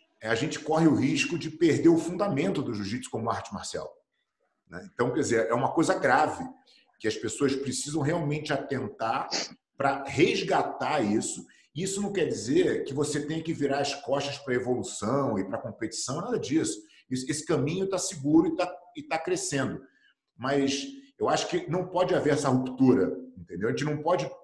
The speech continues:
simplesmente se desconectar da tradição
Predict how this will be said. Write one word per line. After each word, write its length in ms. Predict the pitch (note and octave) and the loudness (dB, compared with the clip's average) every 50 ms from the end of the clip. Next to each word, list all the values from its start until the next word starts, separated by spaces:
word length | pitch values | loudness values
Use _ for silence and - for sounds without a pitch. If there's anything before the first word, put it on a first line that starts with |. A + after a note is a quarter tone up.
| _ _ _ _ _ _ | _ _ _ _ _ _
simplesmente 800 | - - - - - F#3 G3 G3 F3 D#3 B2 B2 C#3+ D#3 E3 - | -14 -12 -10 -8 -6 -6 -6 -4 -2 -2 -2 0 -2 -2 -4 -4
se 80 | - | -6
desconectar 800 | D3 C#3+ - - - F3+ F3 E3 F3 - - - - - D#3 F3+ | -6 -8 -8 -2 0 0 0 0 0 -2 -6 -8 -4 0 2 2
da 60 | - - | 2 2
tradição 800 | - D3+ D3+ C#3 - - - - B2 C3+ D#3+ - - - - | 0 -2 -2 -2 -2 -4 -2 0 0 0 0 -2 -4 -8 -12